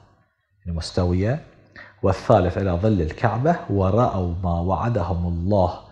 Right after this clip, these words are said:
ورجعوا إلى النبي صلى الله عليه وآله مؤمنين.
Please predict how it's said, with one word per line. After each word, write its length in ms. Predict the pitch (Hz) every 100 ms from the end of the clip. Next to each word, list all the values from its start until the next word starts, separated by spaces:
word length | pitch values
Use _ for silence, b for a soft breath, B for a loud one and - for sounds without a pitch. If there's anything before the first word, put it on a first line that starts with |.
| B B B -
ورجعوا 600 | 90 104 104 85 90 95
إلى 100 | 98
النبي 680 | 87 85 85 98 131 151 175
صلى 280 | 170 90 85
الله 280 | 85 85 80
عليه 240 | 87 90
وآله 480 | 90 90 110 139 190
مؤمنين. 1000 | 185 127 110 95 90 87 107 131 131 135